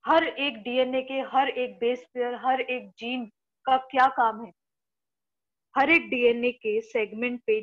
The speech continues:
जितने भी जीन्स हैं, वो हर एक जीन का expression क्या है, वो जीन का क्या काम है, वो हमको जानना था। इसके लिए बहुत बड़ा project हमको बनाना पड़ा, that was Human Genome Project, which was initiated in nineteen ninety,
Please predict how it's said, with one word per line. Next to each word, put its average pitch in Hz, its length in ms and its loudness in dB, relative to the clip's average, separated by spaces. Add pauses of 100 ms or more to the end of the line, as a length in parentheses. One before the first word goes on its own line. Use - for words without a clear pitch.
जितने 302 360 -2
भी 311 200 2 (160)
जीन्स 240 360 -6
हैं, 208 140 -6 (760)
वो 302 120 2 (100)
हर 277 180 0
एक 262 200 4
जीन 262 200 -4
का 285 120 2
expression 277 680 0
क्या 254 160 0 (120)
है, 208 100 -6 (360)
वो 254 80 -4
जीन 269 300 -4
का 302 120 -2
क्या 285 300 0 (100)
काम 269 240 -2
है, 240 160 -6 (400)
वो 285 140 2
हमको 262 320 -4 (160)
जानना 208 280 -4
था। 202 180 -20 (420)
इसके - 240 -4
लिए 294 180 -2
बहुत 277 240 2
बड़ा 277 200 0 (120)
project 233 300 -4
हमको 254 220 -6
बनाना 220 320 -4
पड़ा, 220 280 -2
that 202 240 -4
was 240 180 -2
Human 226 340 -8
Genome 214 340 -10
Project, 240 340 -4 (400)
which 285 180 -2
was 302 240 2
initiated 262 560 -4
in 254 140 -6
nineteen 220 440 -8
ninety, 202 480 -6